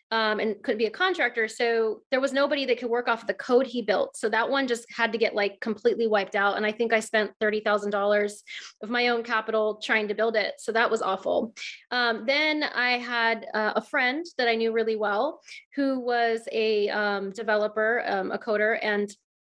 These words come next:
I took this to him and I was like, "Look, here was my first go. I lost a bunch of money. Um, you think you can work on this with me, um, on the technology side, and, you know, you can have some equity in the company." So he came on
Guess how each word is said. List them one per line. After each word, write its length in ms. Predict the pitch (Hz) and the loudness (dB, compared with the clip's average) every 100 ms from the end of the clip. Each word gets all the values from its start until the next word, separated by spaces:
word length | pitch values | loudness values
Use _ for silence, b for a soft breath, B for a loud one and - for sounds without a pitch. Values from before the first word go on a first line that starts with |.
| _ _ - _ | _ _ -18 _
I 80 | 240 | -2
took 180 | 240 254 | 0 0
this 160 | 254 | -2
to 80 | 247 | -2
him 200 | 233 220 | -4 0
and 60 | 220 | 2
I 60 | |
was 100 | 220 | 2
like, 140 | 220 214 | 0 0
"Look, 180 | 226 226 | -2 0
here 140 | 247 | 0
was 120 | 240 | 0
my 120 | 240 | -2
first 320 | 220 214 220 - | -2 -4 -4 -2
go. 400 | 233 233 226 226 B B | 0 0 -2 -8 B B
I 40 | 220 | 2
lost 220 | 226 226 | 2 2
a 20 | |
bunch 260 | 240 226 226 | 0 0 -4
of 80 | 196 | -2
money. 580 | 226 233 226 220 226 B B - | 0 2 0 0 -6 B B -2
Um, 520 | 220 214 208 196 196 | 0 2 2 0 -2
you 100 | 233 | -4
think 220 | 233 240 | 2 2
you 80 | 240 | 2
can 160 | 233 214 | -2 -2
work 200 | 269 294 | 0 0
on 160 | 240 | 0
this 220 | 220 220 | 0 -2
with 180 | 226 220 | -4 -2
me, 400 | 226 214 214 214 | 0 2 2 0
um, 460 | - 208 208 202 196 | 0 0 2 2 0
on 100 | 220 | 0
the 80 | 214 | 0
technology 640 | 208 233 226 330 415 240 | 0 -4 0 2 2 0
side, 500 | 226 214 208 208 208 - | -2 0 2 2 0 -2
and, 340 | 220 220 208 - | 0 0 -2 -6
you 160 | 226 | -2
know, 120 | 220 | 0
you 120 | 208 214 | 0 0
can 120 | 233 | -2
have 100 | 220 | -2
some 140 | 220 | -2
equity 320 | 202 220 220 | -2 0 2
in 80 | 208 | 2
the 80 | 196 | 0
company." 480 | 240 233 214 - - B B | -2 0 -2 -4 -8 B B
So 320 | - 277 247 226 | -6 0 0 0
he 180 | 320 | -2
came 280 | 311 349 285 | -2 -2 0
on 280 | 247 240 | 0 0